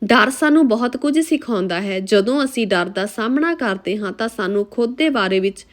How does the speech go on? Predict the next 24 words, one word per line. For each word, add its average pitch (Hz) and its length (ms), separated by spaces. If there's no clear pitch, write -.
ਬਹੁਤ 240 340
ਸਾਰੀਆਂ 359 460
ਨਵੀਆਂ 233 380
ਗੱਲਾਂ 196 300
ਪਤਾ 277 320
ਲੱਗਦੀਆਂ 185 480
ਹਨ। 196 240
ਇਹ 254 140
ਸਾਨੂੰ 247 340
ਦੱਸਦਾ 226 360
ਹੈ 247 160
ਕਿ 254 200
ਅਸੀਂ 226 300
ਕਿਹਨਾਂ 311 320
ਚੀਜ਼ਾਂ 226 380
ਨਾਲ 220 180
ਕਮਜ਼ੋਰ 220 500
ਮਹਿਸੂਸ 226 560
ਕਰਦੇ 185 440
ਹਾਂ 202 160
ਤੇ 233 180
ਕਿਸ 269 240
ਤਰ੍ਹਾਂ 214 420
ਅਸੀਂ 208 300